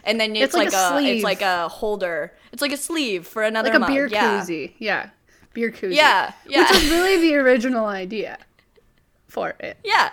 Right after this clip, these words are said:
Speaker 1: exactly.
Speaker 2: Yeah.
Speaker 1: That's
Speaker 2: You
Speaker 1: why
Speaker 2: could
Speaker 1: we
Speaker 2: put
Speaker 1: got
Speaker 2: your
Speaker 1: them. We
Speaker 2: can
Speaker 1: thought
Speaker 2: of
Speaker 1: it would make
Speaker 2: beer in it.
Speaker 1: And then just drink it from there. It's like a
Speaker 2: Yeah.
Speaker 1: beer handle, too. It's a beer koozie with a handle.
Speaker 2: 'Cause beer cans don't
Speaker 1: I
Speaker 2: come
Speaker 1: can't
Speaker 2: with
Speaker 1: think
Speaker 2: those.
Speaker 1: of anything better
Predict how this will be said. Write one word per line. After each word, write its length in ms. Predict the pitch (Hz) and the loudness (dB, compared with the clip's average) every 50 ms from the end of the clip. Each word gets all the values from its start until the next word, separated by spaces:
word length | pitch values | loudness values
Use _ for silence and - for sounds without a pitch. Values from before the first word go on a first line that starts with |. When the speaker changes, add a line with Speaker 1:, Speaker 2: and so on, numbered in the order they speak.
| - - | -4 -8
Speaker 1:
exactly. 460 | 240 247 247 370 427 403 208 - 190 | -8 0 4 4 6 6 4 2 0
Speaker 2:
Yeah. 80 | 180 214 | 0 0
Speaker 1:
That's 140 | 269 - | 0 2
Speaker 2:
You 40 | 247 | 4
Speaker 1:
why 120 | 285 277 285 | 6 6 6
Speaker 2:
could 100 | 277 320 | 6 4
Speaker 1:
we 60 | 359 | 2
Speaker 2:
put 20 | |
Speaker 1:
got 80 | 220 302 | 4 6
Speaker 2:
your 180 | 294 285 269 | 8 8 8
Speaker 1:
them. 100 | - 160 196 | 6 4 -2
We 20 | |
Speaker 2:
can 360 | - - - 262 247 247 254 254 | -10 -8 -4 -2 0 0 4 4
Speaker 1:
thought 120 | 254 247 | 4 4
Speaker 2:
of 60 | 254 | 4
Speaker 1:
it 20 | 247 | 4
would 80 | 233 | 4
make 80 | 220 214 | 4 4
Speaker 2:
beer 300 | 208 208 208 220 226 226 - _ _ _ _ _ _ _ _ - | 4 2 2 0 -2 -4 -10 _ _ _ _ _ _ _ _ -12
in 160 | 226 214 214 | -10 -8 -8
it. 200 | 220 220 - - _ _ _ _ _ _ _ _ _ _ _ _ _ _ _ _ _ _ _ _ _ _ _ _ _ _ _ _ | -6 -8 -8 -10 _ _ _ _ _ _ _ _ _ _ _ _ _ _ _ _ _ _ _ _ _ _ _ _ _ _ _ _
Speaker 1:
And 160 | - 262 262 | -6 -4 -2
then 140 | 262 254 254 | -2 -4 -4
just 240 | 233 240 233 - - _ _ 226 220 | -4 -8 -10 -12 -18 _ _ -14 -8
drink 260 | 208 226 233 240 240 | -4 -4 -4 -4 -6
it 60 | 233 | -8
from 200 | 233 240 220 226 | -8 -8 -6 -6
there. 460 | 247 269 220 160 113 117 196 208 233 _ _ _ | -4 -6 -6 -6 -8 -12 -12 -16 -20 _ _ _
It's 160 | - 226 - | -16 -4 -2
like 80 | 262 262 | 0 0
a 40 | 285 | 0
Speaker 2:
Yeah. 80 | 247 | 0
Speaker 1:
beer 200 | 254 247 247 254 | 0 0 0 -2
handle, 460 | 254 262 254 240 254 269 202 147 127 | -2 -4 -4 -4 -4 -4 -6 -6 -8
too. 380 | - - 247 220 190 160 147 175 - | -10 -10 -8 -8 -6 -8 -8 -10 -12
It's 120 | 214 - | -14 -12
a 20 | 220 | -10
beer 160 | 262 262 262 | -10 -10 -10
koozie 440 | 262 - 285 269 262 254 220 233 226 | -10 -10 -10 -8 -8 -8 -8 -8 -10
with 140 | 214 214 | -8 -8
a 60 | 226 233 | -8 -8
handle. 520 | 240 247 254 254 233 - - - - - _ _ _ _ _ _ _ - | -8 -8 -6 -8 -8 -10 -12 -16 -20 -20 _ _ _ _ _ _ _ -10
Speaker 2:
'Cause 140 | - 247 | -8 -6
beer 200 | 226 285 277 277 | -2 0 0 0
cans 280 | 262 - 277 262 240 226 | 0 -2 -4 -4 -4 -4
don't 160 | 247 247 233 | -6 -4 -4
Speaker 1:
I 40 | - | -2
Speaker 2:
come 120 | - 269 | 2 4
Speaker 1:
can't 120 | 302 311 240 | 4 2 4
Speaker 2:
with 60 | - | 4
Speaker 1:
think 160 | 554 494 - | 2 4 6
Speaker 2:
those. 260 | 494 508 427 - - - | 4 4 4 2 -2 -2
Speaker 1:
of 40 | - _ _ _ _ _ _ _ _ _ _ _ _ _ _ _ - | -6 _ _ _ _ _ _ _ _ _ _ _ _ _ _ _ 2
anything 840 | 285 285 294 294 302 302 302 - 294 285 277 277 277 277 285 285 - - | 2 4 4 2 -2 -4 -6 -4 -4 -2 -2 -2 -2 -4 -6 -8 -10 -10
better 720 | - 220 208 220 208 202 196 185 175 175 175 180 202 - | -10 -2 2 2 4 4 2 2 0 0 -2 -4 -6 -8